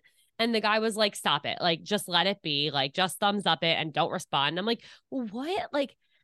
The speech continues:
and I recently went back and found that conversation 'cause it was, like, a three-person group chat, pretty easy to find. And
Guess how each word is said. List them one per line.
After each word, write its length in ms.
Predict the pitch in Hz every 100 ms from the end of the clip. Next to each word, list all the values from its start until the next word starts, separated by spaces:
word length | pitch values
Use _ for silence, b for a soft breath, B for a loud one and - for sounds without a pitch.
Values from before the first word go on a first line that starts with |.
| -
and 100 | 269
I 280 | 226 269 302 190
recently 580 | 180 233 247 277 269
went 300 | 196 185 214
back 380 | 175 196 233 185 -
and 240 | 196 175 -
found 260 | 175 214
that 140 | 185 -
conversation 640 | 190 175 165 214 202 165
'cause 100 | 170
it 40 |
was, 60 | 165
like, 140 | 208 -
a 60 |
three-person 440 | 220 226 202 196 190
group 120 | 170
chat, 260 | - -
pretty 180 | - 226
easy 180 | 180 151
to 80 | 143
find. 440 | 160 151 135 147 -
And 320 | 185 180 180